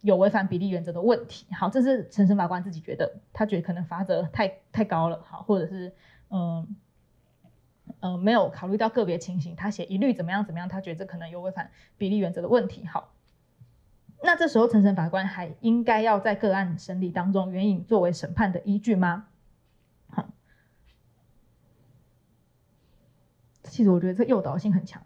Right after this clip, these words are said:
就算你一时不知道怎么下笔，你应该也会觉得答案是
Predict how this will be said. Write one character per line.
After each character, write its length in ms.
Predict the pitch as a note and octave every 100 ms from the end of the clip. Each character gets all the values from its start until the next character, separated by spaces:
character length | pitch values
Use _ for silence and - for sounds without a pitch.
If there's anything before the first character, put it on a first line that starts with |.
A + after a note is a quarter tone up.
| -
就 100 | A#3+
算 160 | C4+
你 180 | G3 E3 - _ _ -
一 80 | C#4
时 300 | - E3 E3
不 140 | A3
知 100 | G#3+
道 360 | G#3+ F#3+ E3+ - _
怎 80 | E3+
么 120 | F3
下 240 | - G#3
笔， 120 | F3+ -
你 80 | F#3+
应 60 |
该 140 | G#3 G#3+
也 80 | -
会 100 | G#3
觉 140 | F3
得 60 | D#3+
答 140 | -
案 140 | F3
是 200 | F#3 G#3